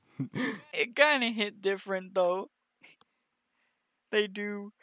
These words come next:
Speaker 2: Oh, man, but, uh, I really enjoyed watching it, like, I essentially binge-watched it within, like, three days or something.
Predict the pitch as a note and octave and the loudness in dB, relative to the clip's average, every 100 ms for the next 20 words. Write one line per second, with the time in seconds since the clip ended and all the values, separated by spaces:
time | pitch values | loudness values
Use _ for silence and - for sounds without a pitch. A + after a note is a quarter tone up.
0 | - - - G3 F#3+ E3+ E3 E3 E3 F3 | -20 -20 -6 2 4 4 4 2 6 6
1 | - F#3+ F3+ E3+ G3 B3 F#3+ F#3 E3+ D#3+ | 10 10 12 12 12 10 6 6 4 2
2 | D3+ D3 C#3+ C#3 - - C#3+ - D3+ C#3+ | 0 2 2 0 -6 -4 -4 -2 -6 -6
3 | C#3 - D3+ D3 - - _ _ _ - | -8 -6 -2 -2 -4 -16 _ _ _ -10
4 | - F#3+ F#3+ E4+ - G3 D3+ D3+ D3 D3 | 2 4 4 0 2 2 4 2 4 2
5 | C#3+ - D3+ D3 D3 D3 C#3 C3 - C#3 | 2 0 -2 -2 -4 -4 -4 -6 -4 -4
6 | C#3 C3 C3+ C#3 C#3 D3 C#3+ D3+ D3+ | -2 -2 -2 -6 -6 -4 -2 -4 -4